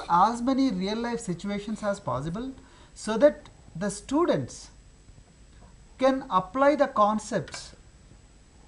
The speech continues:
in the real life situations, and then don't start with complex concepts. My request to all the teachers and then J Ls who are handling both the sections, both the high school sections and then the,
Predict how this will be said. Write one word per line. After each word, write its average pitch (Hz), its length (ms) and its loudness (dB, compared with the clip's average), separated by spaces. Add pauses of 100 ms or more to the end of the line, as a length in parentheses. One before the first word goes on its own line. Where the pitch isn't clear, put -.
(680)
in 240 140 -2
the 240 100 2
real 220 180 -2
life 208 160 -2
situations, 139 720 -8
and 269 240 0
then 220 200 6
don't 320 280 4
start 247 380 2
with 285 180 -6
complex 214 440 -2
concepts. - 520 -8 (340)
My 220 200 0
request 285 440 0
to 277 80 -2
all 240 340 6
the 254 180 0
teachers 240 540 -2
and 202 160 -2
then 185 200 -2
J 220 240 2
Ls 202 220 -2
who 226 120 -4
are 220 140 2
handling 208 440 -2
both 226 200 -2
the 247 80 -6
sections, 202 560 -4 (340)
both 208 220 -2
the 175 100 0
high 156 160 6
school 233 240 -6
sections 214 460 -8
and 180 180 -2
then 175 180 -4
the, 156 320 0